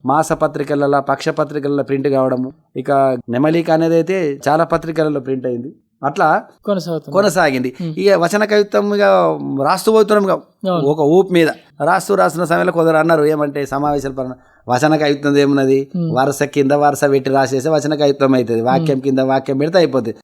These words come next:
Speaker 1: అందులో ఏమన్నా మాత్యం ఉన్నా?" అంటే నాకు అప్పుడు అనిపించింది.
Speaker 2: అయితే ఇప్పుడు వచన సాహిత్యంలో కొనసాగుతున్న మీరు పద్యం వైపు ఎట్లా మళ్ళింది?
Speaker 1: అసలు పద్యం అంటేనే, నేను పద్యం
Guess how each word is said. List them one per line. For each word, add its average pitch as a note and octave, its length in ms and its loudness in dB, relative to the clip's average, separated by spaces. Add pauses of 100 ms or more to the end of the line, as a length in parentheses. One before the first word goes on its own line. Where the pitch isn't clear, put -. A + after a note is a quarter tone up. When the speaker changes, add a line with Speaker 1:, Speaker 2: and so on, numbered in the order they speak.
(160)
Speaker 1:
అందులో C3+ 160 2
ఏమన్నా C#3 180 2
మాత్యం C#3+ 480 0
ఉన్నా?" C#3 160 2
అంటే C3+ 120 -2
నాకు C3 280 -2
అప్పుడు C3 240 -2
అనిపించింది. B2+ 520 -4 (280)
Speaker 2:
అయితే G#3 200 0
ఇప్పుడు A#3+ 420 -2 (240)
వచన E3+ 280 0
సాహిత్యంలో G3+ 760 -2 (320)
కొనసాగుతున్న F3 640 -4
మీరు F3 460 -2 (280)
పద్యం F#3 260 0
వైపు G#3 200 0
ఎట్లా F3 180 -2
మళ్ళింది? C3 400 -6 (260)
Speaker 1:
అసలు D#3 300 -2
పద్యం F#3+ 320 2
అంటేనే, G3+ 420 0
నేను E3 180 0
పద్యం D#3 340 -2